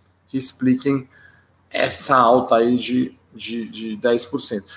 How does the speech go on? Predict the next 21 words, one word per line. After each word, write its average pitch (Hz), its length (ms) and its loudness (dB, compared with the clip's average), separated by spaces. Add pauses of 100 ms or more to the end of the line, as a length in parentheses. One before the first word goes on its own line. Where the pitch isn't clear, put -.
(120)
Acho - 180 2
que 214 80 0
Banco 190 300 4
Pan, 156 640 8
B 139 120 6
T 139 160 2
G, 143 380 2
Banco 139 380 -2
Inter, 139 380 -2
acho 143 200 0
que 165 80 -8
não 170 140 -8
são 165 200 -2
nem 202 240 0
bancos 139 440 2
praticamente, 123 760 -2
né? 123 120 -6
São 131 180 -8
como 143 160 -12
se - 120 -8
fossem, 147 460 -2